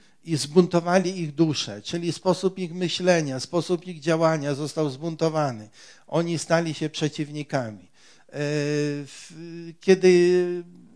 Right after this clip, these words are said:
ludzie wszyscy zaczęli wołać: "Ukrzyżuj, ukrzyżuj go", nie chcemy Baraba-, chcemy Barabasza, nie chcemy Jezusa, to co tam się stało?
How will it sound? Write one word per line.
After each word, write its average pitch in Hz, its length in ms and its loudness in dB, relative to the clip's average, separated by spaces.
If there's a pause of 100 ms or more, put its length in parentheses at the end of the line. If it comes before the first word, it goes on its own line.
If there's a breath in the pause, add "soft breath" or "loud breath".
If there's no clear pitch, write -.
(160)
ludzie 180 500 -2
wszyscy 175 540 0
zaczęli 165 460 0
wołać: 160 540 2
"Ukrzyżuj, 175 520 0
ukrzyżuj 151 600 -4
go", 147 420 -2 (460 soft breath)
nie 165 140 0
chcemy 175 380 2
Baraba-, 151 640 2
chcemy 185 340 0
Barabasza, 170 600 2
nie 160 160 -8
chcemy 160 340 -6
Jezusa, 139 680 -4 (380 loud breath)
to 151 100 -18 (160)
co 165 160 2
tam 151 260 -8
się 151 140 -8
stało? 147 480 -4